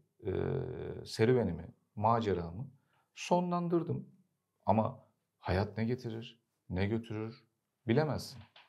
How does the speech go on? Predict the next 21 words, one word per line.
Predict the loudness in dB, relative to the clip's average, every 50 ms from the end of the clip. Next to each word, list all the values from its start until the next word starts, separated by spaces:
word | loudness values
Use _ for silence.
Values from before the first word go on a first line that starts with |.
| _ _ -10 0 2 2 2 2 0 -2 -4 -6 -8 -10 -14 -14 -14 -16 -18 -20 -12 -4
Onun | -2 -2 0 -2
için, | -2 -4 -8 -8 -10 -12 -16 -20 _ -20 _ -8
e, | -6 -4 -2 -2 -2 -2 -4
şu | -6 -2 0 0
anda | 2 2 0 0 0 0 -2 -4 -12 -20 _ _ _
kendi | _ -2 0 2 2 4 4 4
ülkemde | 4 2 2 0 -4 -4 -4 -2 -2 -2 -2 -2 -2 -6 -12 -12 -4
bazı | 2 4 6 6 6 4 2
şeyleri | -2 -4 -4 -4 -2 -2 -2 -2 -2
başarmak | -4 -4 -4 -4 -4 -4 -4 -4 -6
istiyorum. | -8 -14 -14 -12 -12 -12 -12 -14 _ _ _ _ _ _ _ _ -2
Ve | -2 -2 0
kendi | 2 2 2 2 2 0 0
ülkemde | 0 0 -2 -2 -4 -4 -2 -2 -2 -4
bugün, | -4 -4 -6 -6 -8 -8 -14 -20 -20 _ _ _ _ _ -8 -2
e, | 0 0 0 0 -2 -2 -4 -6 -6 -8 -10 -10 -12 -12 -14 -16 -18 _ _ _ _ _ _ _ _ _ _ _ _ _ _ _ _ -12
çok | -2 4 4 4 4 4 2
insana | 2 2 0 0 -4 -2 -2 -2 -4 -4 -8 -12 -14
çok | -6 -6 -6 -4 -2
fırsatlar | -4 -4 -4 -2 -4 -4 -4 0 0 2 2 2 0
veriliyor. | -4 -4 -6 -10 -14 -14 -14 -14 -14